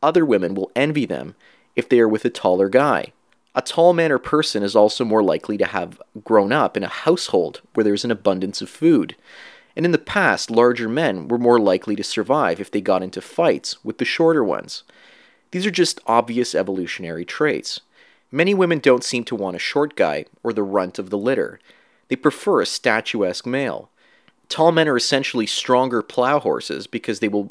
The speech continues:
on average, have larger muscles and are more physically capable to do all of the things that a woman wants them to do. It's easier for them to move furniture, build houses,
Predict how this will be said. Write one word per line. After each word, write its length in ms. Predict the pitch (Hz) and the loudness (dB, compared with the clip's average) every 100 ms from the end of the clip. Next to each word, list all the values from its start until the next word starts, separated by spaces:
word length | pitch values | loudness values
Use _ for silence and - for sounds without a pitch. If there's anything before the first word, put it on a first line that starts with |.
| - | -4
on 180 | 110 101 | -4 -2
average, 520 | 120 143 120 71 - | -2 -2 -2 -6 -8
have 200 | - 101 | -4 -4
larger 440 | 104 104 104 104 107 | 0 0 0 -2 -4
muscles 560 | 104 139 - - - - - - _ _ - | -2 -2 -4 -4 -8 -14 -20 -20 _ _ -2
and 100 | 143 | 2
are 20 | |
more 200 | 143 131 | 4 4
physically 480 | 123 147 131 123 117 | 2 -4 -4 -4 -4
capable 560 | - - 151 123 92 85 | -4 -6 -4 -2 -2 -4
to 100 | 104 | -4
do 200 | 113 110 | 2 6
all 180 | 110 | 6
of 80 | 110 | 4
the 80 | 104 | -2
things 560 | - 160 147 71 - - _ _ - | -4 -2 -2 -4 -12 -16 _ _ 0
that 100 | 123 | 2
a 60 | |
woman 300 | 127 160 127 | 4 2 2
wants 260 | 101 98 - | -2 -4 -6
them 120 | 120 | -10
to 120 | 120 | -8
do. 340 | 143 185 123 - _ _ - _ _ _ | -2 0 0 -6 _ _ -20 _ _ _
It's 160 | - - | -6 -2
easier 300 | 202 170 135 | -2 0 0
for 140 | - | 0
them 120 | 113 | -2
to 100 | 98 | -2
move 160 | 101 92 | -6 -8
furniture, 760 | - 127 139 139 - 147 151 147 _ | -2 0 0 -2 0 0 -2 -8 _
build 200 | - 117 | 4 4
houses, 580 | 117 - 101 104 113 120 | 4 -4 -6 -4 -6 -6